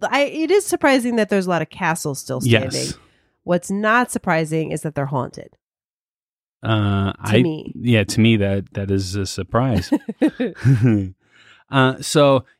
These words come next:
Speaker 2: if you search for Conway Castle, that's what we're gonna call it. I don't know how to really pronounce it.
Speaker 1: I don't know. I listened to a few videos. That's what people said.
Speaker 2: Yeah.
Speaker 1: So our <laughs>
Speaker 2: So if you, uh, do a search for Conway Castle, you'll find that it is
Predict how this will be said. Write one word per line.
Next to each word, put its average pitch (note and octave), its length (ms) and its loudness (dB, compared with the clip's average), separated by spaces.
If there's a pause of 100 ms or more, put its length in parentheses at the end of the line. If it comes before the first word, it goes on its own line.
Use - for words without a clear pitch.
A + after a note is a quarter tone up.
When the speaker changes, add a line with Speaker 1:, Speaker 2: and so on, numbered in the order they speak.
Speaker 2:
if C#3 220 0
you D#3 140 -2
search D#3+ 380 0
for B2+ 540 2
Conway A2+ 520 2
Castle, G2 480 -4
that's A2 200 2
what A2 80 -4
we're A2 120 -2
gonna G#2 180 0
call G2+ 320 2
it. G#2 140 0
I A2 100 -2
don't G#2+ 300 0
know G#2 160 2
how G2+ 160 0
to G2 160 -2
really G2+ 260 0
pronounce F#2+ 460 -2
it. - 40 0
Speaker 1:
I - 60 4
don't D4+ 100 2
know. B3 120 4
I C4 220 2
listened E4 340 0
to D4 60 2
a - 20 2
few C4+ 240 -2
videos. A3+ 420 2
That's G3+ 240 -4
what G#3 80 -6
people G3+ 300 -6
said. F3 480 0
Speaker 2:
Yeah. F3+ 40 -10 (120)
Speaker 1:
So E3+ 480 -2
our F3 360 -4 (380)
<laughs> - 380 -2
Speaker 2:
So C3 260 4 (140)
if C#3+ 240 0
you, B2+ 400 2
uh, A2 240 0
do D3+ 180 2
a F3 60 2
search D#3+ 260 0
for B2 140 -4
Conway B2+ 580 2
Castle, A#2 640 -2 (300)
you'll C3+ 220 4
find C#3 420 4
that A#2+ 160 4
it A#2 200 -2
is A#2 160 -2